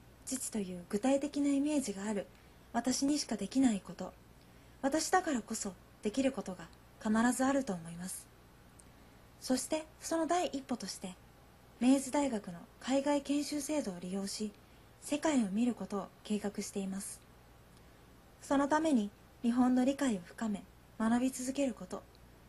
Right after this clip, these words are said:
それが私の第二の進化への第一歩であり、知識の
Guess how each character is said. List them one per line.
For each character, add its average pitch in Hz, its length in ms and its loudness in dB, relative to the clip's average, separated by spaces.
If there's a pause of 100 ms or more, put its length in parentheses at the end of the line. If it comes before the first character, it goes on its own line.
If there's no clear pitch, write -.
(240)
そ 269 140 0
れ 294 140 4
が 311 180 0 (360)
私 311 300 -2
の 339 120 0
第 349 220 4
二 269 100 4
の 196 100 0
進 294 260 0
化 208 100 -6
へ 202 40 -2
の 190 200 -6
第 247 180 0
一 247 160 -4
歩 226 160 -8
で 185 140 -8
あ 175 100 -8
り、 175 140 -8 (560)
知 269 120 -4
識 - 220 -2
の 175 80 -4